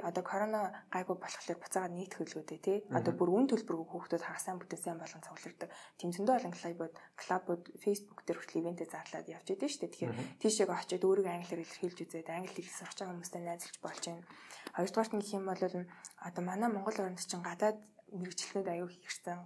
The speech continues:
Speaker 1: Бүр Монголд ирж амьдардаг гадаад хүмүүс зөндөө байгаа шүү дээ. Тийм хүмүүстэй явж агаад найзууд болж, болж юм, тий. А,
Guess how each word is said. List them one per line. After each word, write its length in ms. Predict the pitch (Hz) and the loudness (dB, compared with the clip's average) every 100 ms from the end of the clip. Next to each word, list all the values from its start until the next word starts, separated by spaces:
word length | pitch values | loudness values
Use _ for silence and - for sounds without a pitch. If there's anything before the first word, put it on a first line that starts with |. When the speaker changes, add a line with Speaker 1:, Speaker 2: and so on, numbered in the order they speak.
| - | -4
Speaker 1:
Бүр 120 | 175 175 | -2 0
Монголд 320 | 175 208 202 | 0 0 2
ирж 140 | 180 170 | 0 -2
амьдардаг 380 | 170 175 180 - | -8 -6 -4 -4
гадаад 320 | 165 180 175 | -4 -4 -4
хүмүүс 240 | 175 175 | -8 -8
зөндөө 220 | 185 202 196 | 0 2 2
байгаа 160 | 175 | -2
шүү 200 | - - 254 | -8 -4 -2
дээ. 100 | 254 - - | -2 -4 2
Тийм 140 | 285 | 4
хүмүүстэй 420 | 269 202 202 - 170 | 4 2 0 -2 -2
явж 160 | 160 - | -2 -6
агаад 240 | 175 175 | -4 -4
найзууд 340 | 175 175 175 175 | -4 -2 -4 -6
болж, 200 | 165 - - | -10 -10 -6
болж 200 | 165 - - | -6 -6 -8
юм, 220 | 170 170 | -10 -2
тий. 160 | 202 220 - - - - - | 0 0 -2 -16 -16 -14 -4
А, 380 | 160 165 165 175 | -2 0 -2 -6